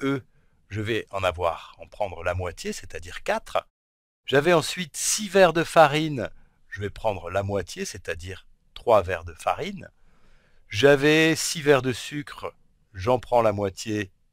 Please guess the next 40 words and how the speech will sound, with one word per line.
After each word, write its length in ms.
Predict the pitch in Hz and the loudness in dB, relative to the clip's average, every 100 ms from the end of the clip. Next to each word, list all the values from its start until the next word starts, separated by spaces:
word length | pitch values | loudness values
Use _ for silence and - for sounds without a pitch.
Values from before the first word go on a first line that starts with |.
| _ | _
il 140 | 117 98 | -12 -10
m'en 160 | 90 | -10
faut 180 | - 101 | -10 -12
donc, 340 | 92 98 87 - | -10 -12 -12 -12
par-, 240 | - - | -10 -10
pardon, 380 | - 104 87 82 _ _ _ _ - | -8 -10 -10 -14 _ _ _ _ -8
la 100 | 110 | -4
moitié 380 | 107 98 131 | -4 -4 -6
de 120 | 107 101 | -6 -8
six, 460 | - 113 - - - | -8 -8 -8 -10 -16
c'est 260 | - - 196 | -6 -2 -2
trois. 360 | - 101 120 - _ _ _ _ _ _ _ | 2 4 4 2 _ _ _ _ _ _ _
Ensuite, 500 | 143 - 180 175 - | 0 0 -2 -8 -8
deux 340 | 113 107 190 233 | -8 4 6 6
verres 640 | 165 175 170 156 120 98 | 4 8 10 8 6 2
de 160 | 98 135 | 2 2
beurre 600 | 127 139 135 101 82 - - | 6 8 8 6 0 -8 -10
fondu, 520 | - 120 110 170 123 | -6 -6 -6 -4 -4
hein. 180 | 107 156 _ - - _ _ _ _ _ _ _ - - | -4 -6 _ -20 -20 _ _ _ _ _ _ _ -20 -12
Donc 260 | 104 117 104 | -2 -2 -2
je 80 | 117 | -6
prends 220 | - 123 | -2 2
la 120 | 110 | 2
moitié, 420 | 98 92 - 156 151 | 0 -4 -2 0 0
je 60 | |
vais 100 | 120 | -2
prendre 240 | - 127 117 | -2 -4 -4
simplement 520 | 95 101 104 131 - | -8 -6 -4 -4 -2
un 180 | 156 147 | 0 0
verre 360 | 104 117 110 87 | 2 0 0 -2
de 100 | 87 | -10
beurre 260 | 95 90 | -8 -10
fondu. 400 | - 85 110 208 - _ _ _ _ _ _ _ | -12 -16 -12 -12 -14 _ _ _ _ _ _ _
Ensuite, 360 | 147 147 180 143 | -2 -2 -2 0
j'ai 160 | 156 | 2
six 260 | 147 - 196 | 2 -2 -2
petites 360 | - 160 170 - | -2 -2 -6 -12
cuillères 340 | 160 151 147 | 0 4 6
de 100 | 135 | 4
levure, 680 | 135 135 127 139 131 104 | 4 2 0 0 0 0